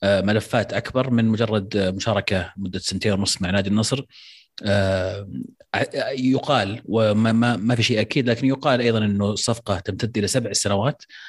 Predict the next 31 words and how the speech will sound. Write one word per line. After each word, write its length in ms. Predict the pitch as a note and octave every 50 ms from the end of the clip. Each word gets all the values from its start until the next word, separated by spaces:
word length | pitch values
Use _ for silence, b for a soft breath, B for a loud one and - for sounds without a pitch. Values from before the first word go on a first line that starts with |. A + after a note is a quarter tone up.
| B B B -
سنتين 260 | - - A#2 - A2
ونص 180 | G#2 G#2 - -
منها، 360 | A2 G2+ E2+ F#2 F#2+ G2 B B B B B B B _ -
آه، 240 | F2+ F#2+ F#2+ F#2 F#2
كرويًا، 460 | F#2+ - G#2 G2+ G2+ A2 A#2+ A#2+ A2
وبعد 440 | G#2+ G2+ G#2 A2 G#2+ - F#2+ G2 -
ذلك 280 | G#2 G2+ G2 G2 - -
يكون 400 | G2 - - G#2+ G2+ F#2+ F#2 F2+
في 320 | - - G#2 G2 F#2+ F#2+
دور، 360 | F#2 G#2 A2 G#2 G2 F#2+ - - B B B B B B B B B _ -
آه، 160 | G2+ G#2 G#2+
سفير 440 | G2+ - - G2 - C3 A#2+ A2+ G2+
للكرة 420 | G#2 G2+ G2 - - A2+ G#2 G2 F#2
السعودية 600 | - - - F#2 F2+ F2 G2 G2 F#2+ F#2 F2+ -
بطريقة 560 | F#2 F2 F#2 F2 - - - G#2+ - - G2+ F#2
أو 60 | F2+
بأخرى، 340 | F#2 A#2 B2+ B2 - C3+ G#2+
أو 160 | F2 G2+ G2
سفير 300 | - - F2+ - G2+ F#2
للسياحة. 680 | F#2 E2+ - - G#2 A2+ B2 A#2+ - A#2+ G#2+ A2 G#2+ - - _ _ _ _ _ _ -
الأشياء 440 | E2+ F#2 A2 A2+ A#2 - - C3+ A2+
مي 100 | A2+ A#2
بواضحة 360 | A2 A2+ G#2 G2 - - G2+
الآن، 340 | G#2 G2+ F2+ G2+ C#3 C3+ B2
لكن 340 | B2+ B2 A#2+ - C#3 C#3 B2
هذا 180 | A#2+ A2+ G#2
ال-، 120 | G2 F#2+ E2+
هذا 180 | G#2+ A2 G#2
الكلام 300 | G2+ F2+ - G2 F#2+ F#2
اللي 100 | F2+ F2
طالع. 380 | E2+ - B2+ C3 D3+ D#3 D#3 -